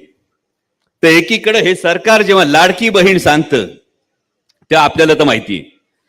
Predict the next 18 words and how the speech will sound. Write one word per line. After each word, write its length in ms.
लोकसभेनं 640
यांना 320
झाली 280
मतांची 480
कडकी 720
आणि 140
म्हणून 280
विधानसभेच्या 760
आधी 140
दोन 220
महिने 260
बहीण 300
झाली 220
होती 240
लाडकी, 480
बरोबर 240
का 80
नाही? 240